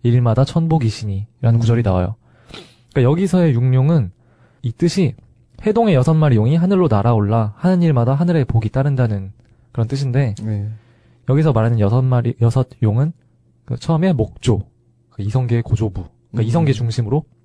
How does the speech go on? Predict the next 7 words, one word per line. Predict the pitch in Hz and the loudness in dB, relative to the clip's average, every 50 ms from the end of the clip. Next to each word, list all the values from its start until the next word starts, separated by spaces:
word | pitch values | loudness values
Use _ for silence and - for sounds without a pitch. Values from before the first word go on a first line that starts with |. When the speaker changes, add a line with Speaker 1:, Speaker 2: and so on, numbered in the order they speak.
| _ | _
Speaker 2:
네. | - 107 104 101 101 | -8 -6 -4 -2 -2
Speaker 1:
이성계 | 117 110 123 120 117 | 0 0 0 0 0
고조부, | - - 107 - 107 104 - 175 180 - _ _ _ _ _ _ _ _ _ | 0 0 0 0 0 0 0 -2 -2 -4 _ _ _ _ _ _ _ _ _
그다음에 | - - 117 131 156 | -4 -2 0 0 0
익조, | 120 107 - _ _ - - 117 90 - - _ _ _ _ _ | -2 -2 -6 _ _ -2 -2 -2 -2 -2 -12 _ _ _ _ _
이성계 | 120 117 113 127 123 117 113 127 139 | -4 -2 0 0 -2 0 -2 -2 -2
증조부, | 135 - 127 120 123 120 131 120 101 98 92 | -2 -2 -2 -2 0 2 0 0 0 -2 -6